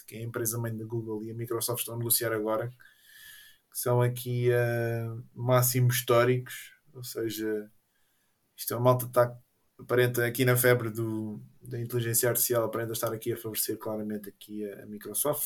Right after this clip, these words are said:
face aqui à Alphabet. E está-me aqui a cheirar aqui a um potencial spread trade para tentar, não sei, pá, eu, eu ne-, nestas coisas, pela, pela minha experiência também, enfim, é...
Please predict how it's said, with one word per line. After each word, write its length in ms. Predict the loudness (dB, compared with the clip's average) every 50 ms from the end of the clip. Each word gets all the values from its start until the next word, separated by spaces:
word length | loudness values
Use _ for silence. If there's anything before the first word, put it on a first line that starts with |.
| -4
face 480 | -4 -6 -4 -4 -4 -6 -6 -6 -6 -6 -6
aqui 340 | -6 -6 -8 -8 -8 -6
à 80 | -6 -4
Alphabet. 580 | -6 -6 -6 -6 -6 -4 -2 0 0 -2 -2 -4 -10 -16 -18 _ _ _ _ _ _ _ -20 -20 -20 -20 -20 -20 -20 -20 -20 _ _ _ _ -6
E 600 | -2 0 2 2 4 4 4 2 2 0 -2 -6 -14 _ _ _ _ _
está-me 300 | -10 2 4 6 6 6
aqui 200 | 4 2 4 4
a 60 | 6 6
cheirar 440 | 6 4 6 8 10 10 10 10
aqui 200 | 8 4 2 2
a 80 | 2 2
um 100 | 2 2
potencial 640 | 0 0 0 2 2 2 4 4 4 6 6 6 4
spread 420 | 4 2 0 2 4 4 4 4 2
trade 520 | 2 4 6 8 6 6 4 0 -8 -18 _ _ _ _ _ _ _ _ _ _ _ _ _ _ _ _
para 260 | 4 6 6 6 6
tentar, 500 | 6 4 2 4 4 6 8 8 8 8 6 2 -2 -6 -8 -10 -16 -20 -20 _ -10
não 220 | -2 2 6 6
sei, 300 | 8 8 8 6 6 6
pá, 180 | 8 8 10 12
eu, 180 | 12 12 10 10
eu 180 | 8 6 4
ne-, 160 | 4 2 2
nestas 320 | 4 4 2 2 2 0 0
coisas, 320 | 2 2 2 2 0 0
pela, 320 | -2 -2 0 0 0 -2 -2
pela 200 | -2 -2 0 0
minha 160 | 0 0 -2
experiência 560 | -2 -4 -6 -6 -4 -4 -4 -4 -4 -6 -4
também, 440 | -2 0 2 2 2 2 0 -2 -4
enfim, 300 | -6 -8 -8 -10 -12 -14 -18 _ _
é... 320 | -4 -2 -2 -2 -2 -6